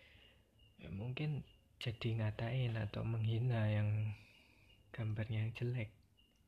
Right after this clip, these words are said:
"Kamu gambar apa sih kayak gini?" Terus, "Itu gambar apaan kok kayak gitu?" Gitu. Jadi anak itu jadi menghina, eh, anak yang lain yang, yang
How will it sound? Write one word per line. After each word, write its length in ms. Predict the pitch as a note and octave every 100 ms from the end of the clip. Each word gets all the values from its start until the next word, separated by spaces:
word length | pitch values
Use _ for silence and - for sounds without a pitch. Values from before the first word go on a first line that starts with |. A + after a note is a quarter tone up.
| _ - - -
"Kamu 320 | - B2 C#3+
gambar 400 | B2+ A2 A2+ C3+
apa 160 | - C#3+
sih 160 | B2
kayak 160 | A#2 A#2
gini?" 400 | - A2 A2+ A#2+
Terus, 240 | - C#3 - - - - - - - - -
"Itu 240 | C3+ C#3+ -
gambar 400 | A2+ A2+ A2+ A2+
apaan 320 | - C3 C3
kok 160 | A#2+
kayak 160 | A2 G2+
gitu?" 320 | - - A2 A2+ C3+ C3+
Gitu. 220 | C3+ - - - - - - - - - - -
Jadi 320 | - C3 B2 - - - - -
anak 320 | B2+ A2+ B2
itu 240 | C#3 -
jadi 400 | A#2+ - A2+ A2+ G#2 - - - - _ _ _ - - - - - -
menghina, 800 | A2+ G#2+ G#2+ G#2+ G#2 G#2 G#2+ G#2 - - _ _ - - - - _ _ - - - - - - _
eh, 760 | A2+ A2 A2+ A2 A2+ A#2+ A#2 A#2
anak 320 | B2 B2 B2 A#2
yang 240 | A#2 A2
lain 320 | A#2+ C3 A2
yang, 240 | A2 G#2+ G#2+
yang 160 | G#2+